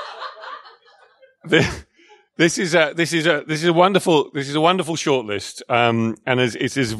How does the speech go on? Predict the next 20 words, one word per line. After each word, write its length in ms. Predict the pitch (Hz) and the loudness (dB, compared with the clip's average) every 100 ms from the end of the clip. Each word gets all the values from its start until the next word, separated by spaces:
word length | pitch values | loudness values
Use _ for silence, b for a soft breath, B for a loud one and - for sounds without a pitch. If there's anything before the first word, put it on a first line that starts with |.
| - | 0
it 160 | 143 | 2
is 140 | 143 127 | 2 0
as 140 | 120 | -2
varied 760 | 113 113 151 156 165 165 151 135 | -4 2 4 6 4 0 -2 -4
as 240 | 139 107 | -10 -10
it's 160 | 135 - | -16 -16
possible 640 | _ 143 131 127 131 127 | _ -14 -14 -12 -8 -8
to 160 | - 120 | -6 -6
be 400 | 98 135 123 107 | 0 2 2 2
without 420 | 113 117 113 - | 2 2 0 -4
including 520 | 107 - 113 110 101 | -6 -2 -4 -2 -6
comics, 720 | - 143 107 120 - - - b b b b b b | -2 0 2 0 -2 -10 -12 b b b b b b
um, 380 | 107 113 110 117 | -2 0 0 -4
uh, 180 | 131 139 _ - | -8 -10 _ -2
uh, 460 | 120 120 120 120 | 0 0 -2 -4
which 260 | 113 131 - | -8 -12 -10
is 120 | 120 | -10
done 280 | 98 123 120 | 0 2 2
these 240 | 113 107 | 0 0
days, 400 | 113 117 143 - | 2 2 0 -8